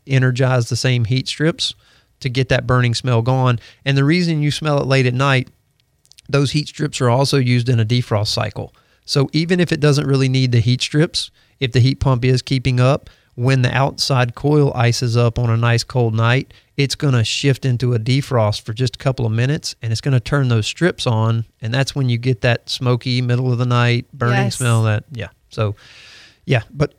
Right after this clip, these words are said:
Speaker 1: to answer the question, it is a good idea. You should only have to do it once,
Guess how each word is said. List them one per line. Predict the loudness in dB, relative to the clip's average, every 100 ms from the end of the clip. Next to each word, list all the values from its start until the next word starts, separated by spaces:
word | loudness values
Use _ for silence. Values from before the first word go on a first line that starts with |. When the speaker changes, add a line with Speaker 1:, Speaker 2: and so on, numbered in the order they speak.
| _
Speaker 1:
to | -2
answer | 0 0 -2
the |
question, | 0 2 2 0 0
it | 2
is | 2 2
a |
good | 2 2
idea. | 2 2 2 2 -2
You | -6
should | -4 0
only | 2 2
have | 2 0
to |
do | -2 -2
it | 0
once, | -2 -2 -4 -8